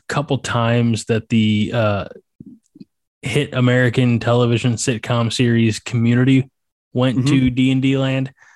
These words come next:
Speaker 2: Yes.
Speaker 1: which was a, a lot of fun. I mean, it, it, I, I remember sitting down a couple of times to play it as a youth.
Speaker 2: Right.
Speaker 1: I don't know if we ever actually finished. <laughs>
Speaker 2: <laughs> Yeah.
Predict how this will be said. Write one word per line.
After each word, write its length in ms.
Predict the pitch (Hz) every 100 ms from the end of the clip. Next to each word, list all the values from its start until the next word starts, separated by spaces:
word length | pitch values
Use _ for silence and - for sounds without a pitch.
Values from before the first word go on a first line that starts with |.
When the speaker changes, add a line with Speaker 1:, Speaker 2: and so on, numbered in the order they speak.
| -
Speaker 2:
Yes. 180 | 110 135
Speaker 1:
which 140 | 117
was 140 | 120 113
a, 40 |
a 220 | 127 131
lot 220 | 131 123 117
of 60 |
fun. 240 | 127 113 - - - -
I 40 |
mean, 100 | 151
it, 180 | 165 - _
it, 220 | - 110 - _ _
I, 460 | - 165 226 247 170 - _ _ _ _ _ _ _ _ _ - - - _ _ _ -
I 80 | 147
remember 760 | 143 147 170 202 202 196 185 -
sitting 420 | - 170 156 143
down 360 | 127 127 135 135
a 100 | 127
couple 340 | - 127 127
of 80 | 117
times 460 | 120 120 117 117 -
to 260 | 131 117 107
play 460 | - 120 113 113
it 220 | 117 - - _ _ _ -
as 220 | 120 107
a 60 | 110
youth. 520 | 107 104 90 - - _ _ _ _ -
Speaker 2:
Right. 300 | 113 113 98 - _ _ -
Speaker 1:
I 100 | 139
don't 280 | 139 190 151
know 180 | 127
if 120 | 117 120
we 120 | 113
ever 180 | 110 107
actually 320 | 101 - -
finished. 500 | - 98 - - -
<laughs> 60 | - - - - -
Speaker 2:
<laughs> 140 | - - 233 - 233 147 -
Yeah. 460 | 156 143 113 95